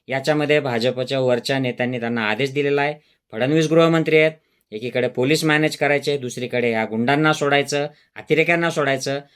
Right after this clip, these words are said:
आणि त्यांना दिवसाढवळ्या हल्ला करू द्यायचा लोकांवर.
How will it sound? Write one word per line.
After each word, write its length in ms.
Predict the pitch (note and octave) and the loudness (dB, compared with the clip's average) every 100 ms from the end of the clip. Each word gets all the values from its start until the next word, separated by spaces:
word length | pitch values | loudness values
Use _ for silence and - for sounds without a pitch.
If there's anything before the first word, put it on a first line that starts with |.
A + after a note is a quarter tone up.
| _ | _
आणि 220 | - B2 B2+ | -12 -10 -6
त्यांना 300 | C3+ C#3+ C#3+ - | -2 -2 -2 -6
दिवसाढवळ्या 840 | - - G#2+ C3+ C3+ D#3 D3+ D3 D3 | -16 -12 -6 -4 2 4 6 6 4
हल्ला 380 | - A2+ B2 D#3 | 0 -4 2 2
करू 200 | D#3 D3 | 2 0
द्यायचा 400 | C#3 B2 A#2 A#2 A2+ _ _ - | 2 0 0 -6 -6 _ _ -8
लोकांवर. 480 | A2+ A#2 A2+ A2 | -6 -2 -2 -2